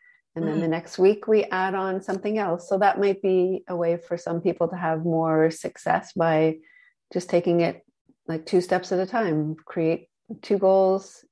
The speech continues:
Speaker 1: get those down pat, and then add in two more.
Speaker 2: Nice. And I wanna talk about your book. It sound-, we talked at the beginning, we were, as we were chatting, it's in the editing phase. So it's, it's written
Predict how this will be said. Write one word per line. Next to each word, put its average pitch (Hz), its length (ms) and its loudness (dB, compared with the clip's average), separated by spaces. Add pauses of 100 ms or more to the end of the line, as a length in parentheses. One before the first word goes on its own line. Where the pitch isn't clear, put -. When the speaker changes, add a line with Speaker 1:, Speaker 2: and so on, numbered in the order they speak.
(400)
Speaker 1:
get 170 220 -2
those 175 340 6
down 180 420 2
pat, 190 320 0 (140)
and 175 140 -4
then 165 180 -4
add 165 220 -2
in 175 160 -2
two 202 140 -2
more. 180 320 -4 (160)
Speaker 2:
Nice. 165 540 -8
And 254 600 10 (300)
I 226 80 4
wanna 254 180 8
talk 277 180 4
about 240 180 4
your 220 120 -4
book. 196 360 2 (220)
It 196 140 -12
sound-, 202 240 2
we 208 80 -8
talked 202 240 2
at 202 100 -2
the 190 80 -4
beginning, 185 380 -4
we 180 80 -4
were, 175 80 -4
as 170 180 -2
we 185 100 -8
were 170 60 -2
chatting, 170 640 2 (300)
it's 175 160 -4
in 180 80 -4
the 165 100 -2
editing 170 440 0
phase. 160 640 -2
So 165 180 2
it's, 156 320 -10 (160)
it's 185 180 -6
written 208 800 2